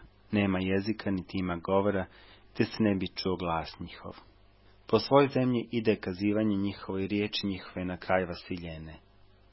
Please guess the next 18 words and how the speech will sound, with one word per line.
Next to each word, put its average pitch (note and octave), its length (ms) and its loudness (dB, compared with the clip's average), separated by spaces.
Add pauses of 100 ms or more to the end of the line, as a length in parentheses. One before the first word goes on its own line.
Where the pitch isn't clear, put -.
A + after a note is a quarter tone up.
Suncu A2+ 520 0
je G2 120 2
postavio F#2 460 -4
stan E2+ 380 -6
na D#2+ 120 -8
njima. E2 260 -14 (1300)
I A#2+ 100 4
ono C#3+ 200 6
izlazi C3+ 340 -2
kao F#2 240 -6
ženik G2+ 420 -4
iz G2 120 -6
ložnice F#2+ 560 -6
svoje, F#2+ 360 -6
kao - 220 -10
junak G2+ 460 -6
veselo G2 400 -4
teče - 380 -10